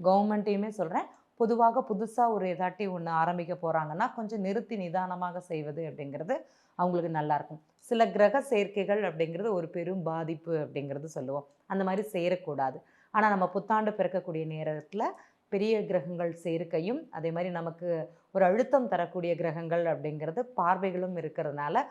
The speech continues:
கொஞ்சம் ஒரு அழுத்தம், மக்களுக்கு செய்யக்கூடிய சேவைகளை வார்த்தை கொடுத்தாங்கன்னா அதை காப்பாத்தணும். அது அரசு வந்து அதை கண்டிப்பாக கடைபிடிக்கணும்னு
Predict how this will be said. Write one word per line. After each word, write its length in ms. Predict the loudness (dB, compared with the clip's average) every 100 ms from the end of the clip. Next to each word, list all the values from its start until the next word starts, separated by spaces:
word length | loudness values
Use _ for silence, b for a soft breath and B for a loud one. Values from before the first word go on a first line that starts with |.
| B B
கொஞ்சம் 300 | -2 2 2
ஒரு 100 | 4
அழுத்தம், 480 | 4 2 2 -2 -2 -2
மக்களுக்கு 680 | -2 0 2 4 2 0 -2 -2 B B
செய்யக்கூடிய 600 | _ 0 2 2 0 0 0
சேவைகளை 580 | 0 0 0 0 0 0
வார்த்தை 460 | 4 8 8 6 0
கொடுத்தாங்கன்னா 520 | 0 -2 -4 -4 -4
அதை 100 | -4
காப்பாத்தணும். 600 | -6 -6 -6 -6 -10 -14 _ _ b b -4
அது 120 | -4 -4 -4
அரசு 420 | 4 4 4 2
வந்து 240 | 2 0 0
அதை 200 | 0 0
கண்டிப்பாக 540 | -4 -4 -2 -2 -2 -6
கடைபிடிக்கணும்னு 720 | -6 -4 -6 -8 -10 -12